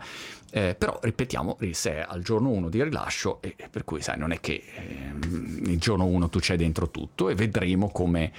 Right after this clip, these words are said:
come si sviluppa. Questa è un po' la fotografia. Fatevi voi la mos-, la vostra opinione. Il mio suggerimento è di provare Reels, testare, sperimentare, vedere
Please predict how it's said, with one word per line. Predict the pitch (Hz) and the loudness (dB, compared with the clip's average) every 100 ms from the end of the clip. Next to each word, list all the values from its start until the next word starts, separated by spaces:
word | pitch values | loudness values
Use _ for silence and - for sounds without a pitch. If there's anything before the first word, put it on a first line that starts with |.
| - - - - - - - | -14 -14 -14 -16 -16 -16 -2
come | - 147 | 2 4
si | 120 120 | 4 2
sviluppa. | 95 95 87 - - - _ _ _ _ _ _ - - | 4 2 2 -2 -8 -12 _ _ _ _ _ _ -8 0
Questa | 220 - 208 190 | 0 0 -2 -2
è | - 165 - | 0 -2 2
un | 160 143 | 0 2
po' | 135 127 - | 2 0 -2
la | 113 113 - | 0 0 0
fotografia. | - 107 107 92 - 78 | 0 2 2 2 0 -2
Fatevi | 73 147 151 123 107 | 0 2 2 2 4
voi | 98 120 113 98 | 4 4 4 4
la | 87 87 82 | 4 2 2
mos-, | 92 98 - | 2 -2 -2
la | 104 | -2
vostra | 98 - | -2 -4
opinione. | 131 196 220 139 | -4 -2 0 2
Il | 127 | 4
mio | 156 160 | 4 2
suggerimento | 127 104 117 107 104 95 90 | 0 2 4 4 4 2 2
è | |
di | 87 98 | 0 0
provare | - 113 82 69 98 - - | 0 0 0 0 0 -2 -2
Reels, | 87 73 73 - 170 214 - - - - | -4 -2 -2 0 0 -2 -6 -20 -10 -4
testare, | 95 - 127 165 202 | -2 0 0 2 0
sperimentare, | - 90 82 95 113 143 165 165 | 0 0 2 2 2 0 2 0
vedere | 90 87 90 87 | 2 2 2 2